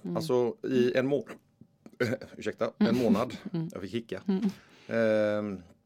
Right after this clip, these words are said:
Speaker 1: Absolut, och så är det ju. Eh, och så tappar man ju motivationen. Och det är ju kanske för att man satte lite, man satte igång lite för mycket, lite för hårt. Alltså, lite för många tillfällen i veckan.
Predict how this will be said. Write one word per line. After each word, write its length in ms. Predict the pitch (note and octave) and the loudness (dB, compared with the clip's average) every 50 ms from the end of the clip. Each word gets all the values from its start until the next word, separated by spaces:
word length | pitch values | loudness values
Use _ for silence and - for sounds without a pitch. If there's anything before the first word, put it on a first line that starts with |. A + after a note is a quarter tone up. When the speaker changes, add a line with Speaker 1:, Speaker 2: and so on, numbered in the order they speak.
| _ _ _ _ _ _ _ _ - - | _ _ _ _ _ _ _ _ 0 4
Speaker 1:
Absolut, 480 | - G#3+ - - - G#3 F#3+ G3 A3 - | 4 4 4 2 0 0 0 2 2 2
och 100 | F#3+ F3 | 2 4
så 60 | G3 | 4
är 140 | G#3+ G3+ D#3+ | 4 4 4
det 60 | E3 | 4
ju. 160 | F3+ A3 B3+ - - - - - - - - - - - F#3 | 4 2 2 0 -4 -12 -20 -20 -20 -20 -20 -6 0 2 4
Eh, 220 | F#3 F3+ F#3 F#3 | 4 6 4 4
och 80 | F#3 F3 | 2 4
så 80 | F#3 | 4
tappar 220 | - - - - F3 | 4 4 4 4 2
man 120 | F3+ F3+ | 2 2
ju 60 | F#3 | 2
motivationen. 640 | G3 G3 - A3 A#3 - C4 G#3 F3+ D#3 D3+ D3 - | 2 2 2 2 2 4 2 2 2 0 -2 -4 -2
Och 180 | - G3+ G#3+ G3+ | -2 0 2 4
det 60 | G#3+ | 4
är 160 | G#3+ G3 F#3 | 4 4 2
ju 80 | F3+ F3 | 0 0
kanske 200 | - F#3+ D#3+ E3+ | -2 -4 -2 -2
för 60 | F#3 | 0
att 60 | F3+ | 0
man 120 | F3+ F3+ | 0 0
satte 220 | D#3 G3+ F#3+ - F3 | 0 0 0 0 0
lite, 440 | F#3 G3+ G#3+ A3+ G#3+ G3 F3 - - _ _ _ _ - F#3+ - | 0 2 2 4 4 2 2 0 -4 _ _ _ _ -12 -8 -4
man 220 | G3 A#3+ A#3+ A#3+ A3+ | 0 2 2 2 2
satte 240 | - - C4+ A3+ | 2 4 4 6
igång 200 | B3+ A#3 A3 G3 | 4 4 4 4
lite 300 | G3 G3+ F#3+ - - E3+ | 4 4 2 2 0 -2
för 120 | - - E3 | 0 0 0
mycket, 380 | D#3 C#3+ - - D#3+ A#2+ - | -2 -2 -4 -4 -4 -2 2
lite 280 | F#3 A3+ A#3 - - F3 | 4 4 4 4 2 0
för 120 | - F3 | 0 0
hårt. 640 | E3 E3+ D3 - - D#3+ - _ _ - - - - - _ _ _ _ _ _ | 0 0 0 0 -2 -4 -6 _ _ -14 -12 -12 -14 -16 _ _ _ _ _ _
Alltså, 240 | G3+ G3 - - F#3+ | 2 2 2 2 0
lite 180 | G3 F#3+ F3+ - | 2 0 0 0
för 80 | G3 | -2
många 160 | F#3+ E3+ E3 D#3+ | -2 0 0 -2
tillfällen 420 | - E3+ D#3+ - D#3+ D#3+ D#3+ D#3+ | -2 -4 -2 -2 -4 -4 -4 -6
i 20 | |
veckan. 300 | E3 D#3+ - - - - | -8 -10 -8 -6 -6 -6